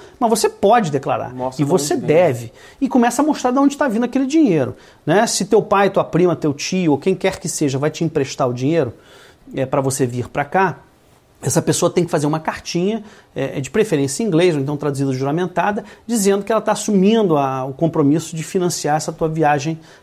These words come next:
Speaker 1: é, pro Canadá. Né? É, é, essa parte do dinheiro é a parte mais importante que eu vejo.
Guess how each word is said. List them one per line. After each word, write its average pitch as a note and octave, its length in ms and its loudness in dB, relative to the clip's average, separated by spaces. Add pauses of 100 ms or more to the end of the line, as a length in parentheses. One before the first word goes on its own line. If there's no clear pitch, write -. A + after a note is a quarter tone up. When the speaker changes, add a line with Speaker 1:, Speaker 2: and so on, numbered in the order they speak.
Speaker 1:
é, C#3 140 -2
pro D#3 160 0
Canadá. F3 480 2 (420)
Né? D#3+ 220 -2 (340)
É, C#3+ 240 -2
é, C3 480 0 (640)
essa G#3+ 300 0
parte - 260 -4
do F#3+ 80 0
dinheiro E3+ 300 2
é - 0 -
a - 40 -2
parte - 320 -8
mais E3+ 380 2
importante D3+ 560 -8
que - 60 -6
eu C3+ 80 -2
vejo. A2 340 -12